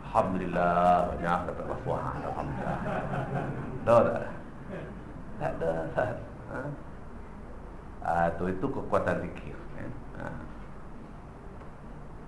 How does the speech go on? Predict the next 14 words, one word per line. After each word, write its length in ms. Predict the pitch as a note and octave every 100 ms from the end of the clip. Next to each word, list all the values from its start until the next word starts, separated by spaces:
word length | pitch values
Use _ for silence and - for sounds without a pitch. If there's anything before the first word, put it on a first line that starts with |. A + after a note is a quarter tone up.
| - - - - - - -
Wala 340 | C3 A3+ C4 C4
yantahibu 1040 | B3+ D4 B3+ - D#4+ C#4+ C#4 C#4 C4+ B3+ - - -
nahbatan, 1040 | F3+ C4 - - A#3+ - - - - -
zata 640 | - C#4+ C4+ - A3 G3+ F#3
syarafa 460 | C#4 C4 A#3+ G#3+ F#3
yarfa'un 560 | B3 C4+ B3 A3 G3 F#3+
nasu 460 | A3+ D4 D#4 C#4 A3+
ilaihi 400 | A3 C#4+ A#3 A#3+
absarahum 720 | G#3+ G3 - F#3+ A#3+ C4 - C4+
hina 340 | D4 B3+ A3+ G#3+ A3 G#3 G#3+
yunabbihuha 800 | F3+ A#3 A3 - A#3 F#3+ F#3 F3+ - - -
wa 160 | D3 F#3 D3
huwa 160 | D#3+ E3 C#3 C#3
mu'min. 480 | - - B2+ -